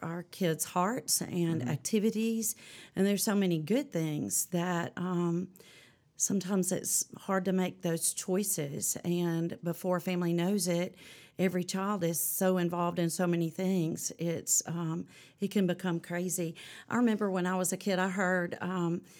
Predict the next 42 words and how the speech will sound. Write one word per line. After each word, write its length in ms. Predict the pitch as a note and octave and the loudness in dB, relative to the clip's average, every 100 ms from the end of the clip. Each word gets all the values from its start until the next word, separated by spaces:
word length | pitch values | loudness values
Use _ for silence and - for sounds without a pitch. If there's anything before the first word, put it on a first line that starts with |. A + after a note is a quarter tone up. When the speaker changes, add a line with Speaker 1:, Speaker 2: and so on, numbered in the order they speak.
| - - - _ - - | -20 -20 -20 _ -14 -12
Speaker 1:
this, 500 | F3+ F#3+ F#3+ F#3 - - | 2 4 6 4 0 -2
uh, 300 | F#3+ E3+ D#3+ | -2 -2 0
description 960 | F3 - - A3 A3+ A3+ - E3+ F3+ | 4 4 4 2 -2 -2 -2 0 -2
of 280 | - E3+ E3+ | -4 -6 -2
what 140 | F3+ | 0
a 60 | F3+ | 0
family 380 | - F3+ F3 D#3+ | -2 -2 -2 -4
should 280 | - E3 D#3+ | -6 -6 -2
be, 480 | F3 E3+ D#3+ D#3 - - - - | 0 2 0 -4 -8 -18 -20 -4
and 160 | G3+ G3+ | 2 6
this 180 | A3+ C4 | 6 4
was 200 | A3+ G#3 | 2 2
what, 240 | G#3 G3+ | 0 0
how 160 | F#3+ G3+ | -4 -4
our 360 | - A3 C4 | -2 -2 -4
family 440 | - F#3+ E3+ D#3+ - | -4 -2 0 -2 -2
operated. 720 | E3+ - E3+ D#3+ D#3+ E3 D#3+ - - - - | -6 -4 -2 -2 -2 -4 -8 -16 -20 -20 -8
Our 320 | F#3+ F#3+ - - | -2 -2 -2 -2
family's 460 | A3 G3+ G3+ F#3+ | 2 2 2 0
like 160 | G3+ F#3+ | -2 0
a 80 | F3 | 0
wheel, 580 | F#3 F3+ F#3 G#3 G#3 - | 2 2 2 2 -2 -2
and 260 | F3 F3 E3+ | 0 2 2
the 120 | E3 | 0
hub 680 | F#3 - F3+ A3+ A#3 G3 F3 G3+ | -4 -8 -2 0 2 0 -2 -4
of 180 | F3+ F3 | -4 -2
that 260 | F#3+ F#3+ F3+ | -2 -2 -2
wheel 520 | F#3+ G3 F3 E3+ F3+ - - - | -2 0 -2 -4 -8 -16 -16 -2
was 140 | F#3+ | 2
our 100 | G3 | 2
relationship 560 | F#3+ F3+ F#3 G#3 F#3+ G#3 | 2 0 0 0 -2 -2
with 140 | G3 | -2
Jesus 400 | F#3 F3+ E3+ E3+ | 0 0 0 0
and 220 | - E3+ F3 | 0 0 0
our, 280 | F3 F3+ - - | 0 -4 -10 -4
and 220 | E3+ F3 | -2 -2
our 160 | - F3+ | 0 0
involvement 540 | F3+ A3 C4 G3 E3+ | 0 -2 -2 0 0
in 60 | F3 | 0
our 120 | E3+ | 0
local 280 | F3 E3+ D#3+ | 0 -2 -8
church. 560 | - F#3+ D3 - - | -4 -4 -4 -8 -16